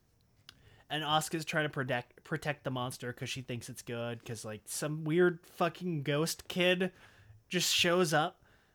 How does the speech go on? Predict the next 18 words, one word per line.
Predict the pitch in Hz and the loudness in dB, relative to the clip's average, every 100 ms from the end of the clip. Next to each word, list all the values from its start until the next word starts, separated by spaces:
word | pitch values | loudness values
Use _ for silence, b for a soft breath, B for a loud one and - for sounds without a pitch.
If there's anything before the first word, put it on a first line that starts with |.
| b | b
starts | - - 170 - | -4 0 0 0
talking | 175 143 160 | -2 0 0
to | 170 | -2
her | 170 175 180 | 0 0 0
about | 165 160 151 | 2 2 2
how | 151 156 | 2 2
the | 151 | 0
monster | 143 143 151 - 156 | -2 -4 -4 -4 -4
is | 143 | -4
okay. | 135 147 135 139 151 - b b b b b b - | -4 -6 -4 -2 -4 -6 b b b b b b -4
And | 165 | 0
then, | 180 | 2
like, | 180 175 | 2 0
some | - 180 | 0 -4
other | 170 165 180 | -2 -4 -2
person | 175 170 196 | -4 -2 -2
who | 175 | 0
know, | 147 139 135 139 | 0 -2 -2 -4